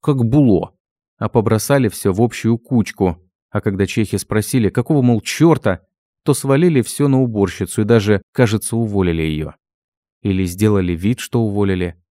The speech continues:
Но ведь сейчас у Гершеля Соломоновича есть гораздо более продвинутая форма. Зачем копаться в чешской? Да вот и зверь на ловца. "Добрый вечер, Гершель Соломонович", поприветствовал Вовка лысокучерявого изобретателя. "А, Володенька, выздоровел?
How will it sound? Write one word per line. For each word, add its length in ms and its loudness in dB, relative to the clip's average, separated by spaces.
Но 100 4
ведь 180 0
сейчас 580 -2
у 160 0
Гершеля 440 0
Соломоновича 720 0
есть 380 -4
гораздо 420 2
более 360 2
продвинутая 580 0
форма. 320 -2
Зачем 300 -2
копаться 440 -4
в 60 -6
чешской? 560 -4
Да 340 0
вот 320 -2
и 120 -4
зверь 380 0
на 120 2
ловца. 440 -2
"Добрый 440 4
вечер, 300 2
Гершель 420 -2
Соломонович", 680 0
поприветствовал 680 -4
Вовка 280 -6
лысокучерявого 920 -2
изобретателя. 720 -4
"А, 240 4
Володенька, 720 2
выздоровел? 720 0